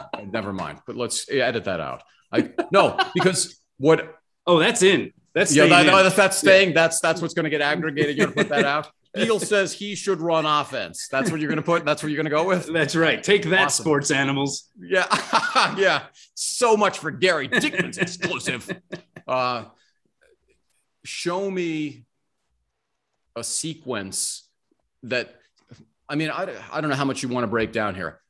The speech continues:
Speaker 2: Like, the, the one thing that I've, I really feel blessed to have been able to do in my career is to be around some people who, who have done this at the highest level. And so in Hawaii, going back to Coach Tomey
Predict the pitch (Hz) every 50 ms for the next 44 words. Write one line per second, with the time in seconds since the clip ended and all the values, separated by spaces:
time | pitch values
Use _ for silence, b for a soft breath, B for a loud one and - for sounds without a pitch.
0 | _ _ _ 123 135 - - - - _ _ _ _ _ _ - 95 - - -
1 | 73 _ - - _ 147 127 139 131 135 151 180 214 190 202 190 156 156 143 143
2 | 139 110 - - _ - 127 127 113 - - 127 147 147 139 143 131 - - _
3 | - 135 131 127 120 117 107 82 60 _ _ 98 110 - - 120 107 131 139 147
4 | - - - - - 143 127 120 120 123 117 101 95 95 - _ _ _ _ _
5 | _ _ _ _ _ _ _ _ _ _ _ - _ 131 135 139 131 139 113 131
6 | 113 123 127 123 123 120 113 - 127 123 120 120 110 98 113 110 - - 107 131
7 | 127 123 120 123 120 120 120 117 - - 110 101 - 135 127 - - 113 107 101
8 | 87 104 110 107 107 104 104 101 b b b b b b - 127 117 90 - 139
9 | 139 139 131 131 - 127 110 113 92 - 110 110 110 107 104 98 - 98 95 90
10 | 82 73 69 60 - _ _ _ _ _ _ 110 117 113 - - 135 123 117 113
11 | 113 107 b b b b b b _ - - _ - - 170 143 127 101 135 139
12 | 143 147 151 156 131 135 135 139 139 127 131 127 127 - - 127 - 135 127 123
13 | 120 - - - 135 127 123 113 98 85 76 67 _